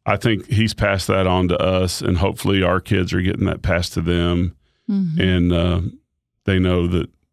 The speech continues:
Speaker 1: you know, we're, we're living, we're all living a pretty blessed life to live here in this country and to,
Speaker 2: Amen.
Speaker 1: um,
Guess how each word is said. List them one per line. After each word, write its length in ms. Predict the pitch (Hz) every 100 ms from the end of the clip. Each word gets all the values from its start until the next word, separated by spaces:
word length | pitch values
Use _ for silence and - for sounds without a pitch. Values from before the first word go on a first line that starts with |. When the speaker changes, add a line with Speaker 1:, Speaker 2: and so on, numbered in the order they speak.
| -
Speaker 1:
you 100 | 101
know, 60 |
we're, 300 | 90 92 90 -
we're 140 | 92
living, 260 | 92 85 95
we're 100 | -
all 140 | 90 87
living 240 | 87 85
a 60 | 85
pretty 220 | - 87
blessed 320 | 85 87 -
life 220 | 98 90 -
to 100 | 98
live 180 | 87
here 100 | 82 82
in 100 | 87
this 100 | 90
country 560 | 92 87 85 - 87
and 160 | 87 90
to, 220 | 90 - - _ - 185
Speaker 2:
Amen. 300 | 175 175 170
Speaker 1:
um, 440 | 90 90 92 98